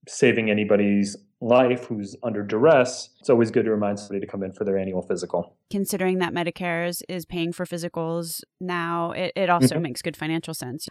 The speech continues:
Speaker 2: Obviously, a preventative tool that somebody figured out somewhere is a, a really good thing to make happen. But at the end of the day, it's a win-win, right?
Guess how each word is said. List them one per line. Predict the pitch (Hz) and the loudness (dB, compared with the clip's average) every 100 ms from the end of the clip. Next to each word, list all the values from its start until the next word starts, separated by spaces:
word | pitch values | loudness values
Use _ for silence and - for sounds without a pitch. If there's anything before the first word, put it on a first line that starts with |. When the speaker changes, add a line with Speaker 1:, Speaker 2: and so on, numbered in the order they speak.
| - | 0
Speaker 2:
Obviously, | 208 185 185 | 0 0 -2
a | 180 | -2
preventative | - 185 170 185 - 170 165 | -2 -2 0 0 -2 -2 -4
tool | - 220 196 175 165 | -2 0 2 2 -2
that | 160 160 160 170 - | -4 -4 -2 -2 -4
somebody | 175 165 160 | -8 -6 -6
figured | 160 156 165 | -8 -6 -6
out | 156 151 - | -4 -6 -6
somewhere | 202 180 156 151 160 - - | -4 -4 -4 -2 -4 -6 -8
is | 156 156 156 160 165 - | -8 -6 -6 -8 -12 -12
a, | 160 147 | -10 -8
a | - | -6
really | 160 151 156 | -4 -4 -6
good | 151 | -8
thing | 156 156 | -8 -8
to | 151 | -8
make | 143 | -10
happen. | 160 143 147 147 151 | -10 -10 -8 -8 -6
But | 147 - - | -8 -10 -12
at | 160 | -12
the | 151 143 160 | -12 -12 -8
end | 165 147 | -6 -6
of | |
the | 143 | -8
day, | 143 135 | -8 -10
it's | - | -10
a | |
win-win, | 147 143 147 139 151 - | -8 -6 -6 -8 -12 -12
right? | 175 | -12